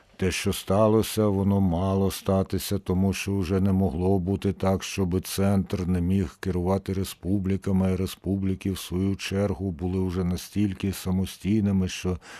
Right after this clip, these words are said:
не звертали уваги на центр. Це була констатація того, що Радянський Союз фактично розвалився. Потім він ще зробив кілька зауважень, які можна трактувати абсолютно по-різному, і дехто вважає, що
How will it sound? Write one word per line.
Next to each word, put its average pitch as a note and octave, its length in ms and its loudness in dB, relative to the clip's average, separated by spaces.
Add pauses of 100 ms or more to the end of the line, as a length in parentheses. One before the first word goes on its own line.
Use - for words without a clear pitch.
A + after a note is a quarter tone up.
(140)
не G2 100 0
звертали F#2+ 540 -2
уваги F#2 400 0
на F2+ 140 0
центр. - 440 -12
Це - 180 -8
була C#3+ 260 2
констатація A2 800 -2
того, A#2+ 380 0 (360)
що - 200 -8
Радянський G2+ 480 -2
Союз G2+ 280 -2
фактично E2 580 -8
розвалився. C#2 640 -12 (600)
Потім F#3+ 340 2
він D3 160 6
ще C#3+ 260 6
зробив A2 520 2
кілька G2 640 2
зауважень, G#2+ 600 0
які A2+ 280 2
можна C3+ 360 0
трактувати B2 600 0
абсолютно A#2+ 600 0
по-різному, C#3 600 0
і A#2 60 2
дехто A#2+ 380 0
вважає, A2 480 2
що G2+ 420 0